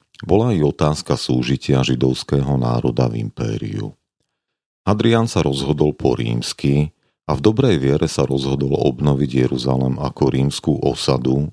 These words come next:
s názvom Aelia Kapitolína a na mieste zničeného židovského chrámu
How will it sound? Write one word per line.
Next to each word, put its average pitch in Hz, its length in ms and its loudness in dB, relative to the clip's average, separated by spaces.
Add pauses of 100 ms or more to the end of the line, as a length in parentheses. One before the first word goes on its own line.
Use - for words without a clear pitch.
(120)
s 71 80 -4
názvom 85 480 0
Aelia 67 560 0
Kapitolína 65 1040 -2 (480)
a - 80 -6
na 82 160 2
mieste 95 400 2
zničeného 82 640 2
židovského 67 800 0
chrámu 62 640 0